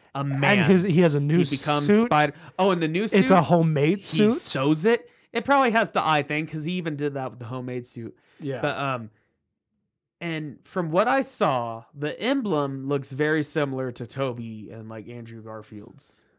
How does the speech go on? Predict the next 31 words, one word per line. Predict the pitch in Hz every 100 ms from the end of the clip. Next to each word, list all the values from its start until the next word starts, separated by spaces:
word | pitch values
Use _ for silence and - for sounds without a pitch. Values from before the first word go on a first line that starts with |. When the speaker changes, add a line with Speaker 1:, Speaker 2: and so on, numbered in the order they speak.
| _ _ _ _ _ _ _ _ _ -
Speaker 1:
The | 147
back | 139 170 220 233
emblem, | 220 196 214 214 208
I | 151
couldn't | 147 170 160
really | 165 156
catch. | 131 135 147
Speaker 2:
So, | 214 208 226 220
so | - 214 208
this | 214 220
is | 247
the | 185
best | 139 180 180 185
I | 175
can | 156 143
find. | - 156 156 160 151 143 - _ _ _ _ _ _ _ _ _ _ -
It's | 143
a | 151
concept | - 165 160 143 156 135
art. | 151 135 127 - -
Speaker 1:
But | 165
that | 175 170
front | 185 185 170
emblem. | 156 151 143 123 113
Speaker 2:
It's | 123
a | 147
concept | - 175 170 165 147
art | 151 143
of |
the | 131
suit. | - 143 131 -